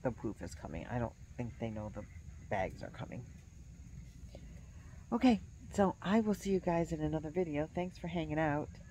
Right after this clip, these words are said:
Uh, and, uh, uh, uh, okay, there we go. All better. See you next time. Thanks for watching, liking, subscribing, you know, all those things, commenting. Uh, see you next time.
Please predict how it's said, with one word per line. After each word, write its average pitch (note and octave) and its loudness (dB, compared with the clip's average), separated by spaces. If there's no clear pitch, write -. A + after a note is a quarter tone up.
Uh, B2+ 0
and, D3 0
uh, C3+ 0
uh, C#3+ 4
uh, G#3 6
okay, - -4
there - -4
we - -2
go. - 0
All E3+ 6
better. D#3 4
See C4+ 4
you C4 4
next A3+ 4
time. G3 2
Thanks A3+ 0
for A3+ 2
watching, G3+ 2
liking, F3+ -2
subscribing, G#3 0
you F#3+ 4
know, - 8
all D3+ 8
those C#3 4
things, A#2 -2
commenting. F3+ 2
Uh, E3 2
see - -2
you A3+ 2
next G#3 -2
time. F#3 2